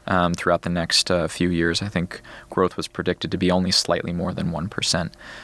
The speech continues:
So given the, uh, the number of people in the region, um, the, you know, the cultural ties to the United States, many of the countries have free trade agreements with the United States, close proximity, et cetera, et cetera, you'd expect the region to be,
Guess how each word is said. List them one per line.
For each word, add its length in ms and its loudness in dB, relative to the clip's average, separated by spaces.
So 260 4
given 400 4
the, 480 4
uh, 220 2
the 100 0
number 260 4
of 80 -6
people 360 0
in 80 0
the 80 0
region, 720 4
um, 440 2
the, 160 -2
you 80 0
know, 100 2
the 80 -2
cultural 360 -2
ties 320 0
to 80 -8
the 80 0
United 280 2
States, 480 2
many 240 4
of 80 0
the 160 -6
countries 360 0
have 120 0
free 200 -2
trade 240 -2
agreements 420 -2
with 140 -6
the 60 -2
United 280 0
States, 500 2
close 220 2
proximity, 560 2
et 100 -2
cetera, 220 2
et 100 -2
cetera, 200 2
you'd 200 2
expect 400 2
the 80 -4
region 340 -4
to 120 -6
be, 300 2